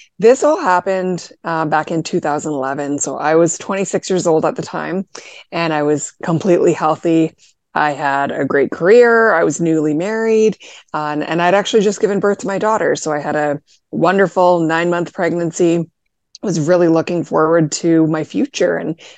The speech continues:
being a mom and just creating all these new memories and starting this new chapter of my life. And so it was a really, really exciting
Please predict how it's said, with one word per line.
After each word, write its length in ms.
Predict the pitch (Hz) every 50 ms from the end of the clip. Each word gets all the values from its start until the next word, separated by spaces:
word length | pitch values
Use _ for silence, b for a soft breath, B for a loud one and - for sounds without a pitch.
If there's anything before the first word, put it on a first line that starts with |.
| B -
being 200 | - 190 185 180
a 60 | 180 165
mom 540 | 156 156 151 156 160 156 147 147 151 147
and 520 | 147 151 151 151 151 151 151 151 151 147 - B B B B B B -
just 480 | - 170 175 156 - - - - - - - _ _ - 196 185 170 -
creating 360 | - - 233 220 214 226 220 214
all 100 | 196 170
these 220 | 196 190 160 214
new 180 | 175 170 180 180
memories 680 | 165 151 151 170 190 196 196 170 151 151 151 147 -
and 120 | 151 156 -
starting 380 | - 165 151 156 170 180 180
this 160 | 170 160 -
new 200 | 165 156 160 160
chapter 440 | 156 - - - 147 147 - 165 160
of 100 | - -
my 120 | 147 143 139
life. 360 | 151 151 147 - 143 - -
And 100 | 156 147
so 100 | - 151
it 20 |
was 140 | 151 147 180
a 40 | 165
really, 460 | 156 151 160 180 196 208 208 196 175
really 400 | 156 147 160 160 170 165 165 160
exciting 720 | 151 - - - - 170 160 165 165 170 165 160 156